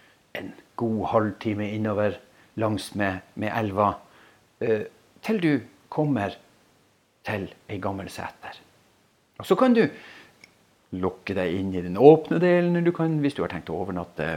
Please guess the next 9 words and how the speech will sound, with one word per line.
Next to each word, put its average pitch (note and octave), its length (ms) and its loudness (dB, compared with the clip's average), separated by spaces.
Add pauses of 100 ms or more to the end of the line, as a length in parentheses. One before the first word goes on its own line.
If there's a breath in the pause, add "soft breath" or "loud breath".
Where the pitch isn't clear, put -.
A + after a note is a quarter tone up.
høre D#2 160 -4
med D2+ 80 -6
Statskog D#3 680 4
om E3 140 4
å D#3 40 -2
få D#3+ 160 0
låne, E3 420 4
eller - 180 -2 (400 loud breath)
den F3+ 120 0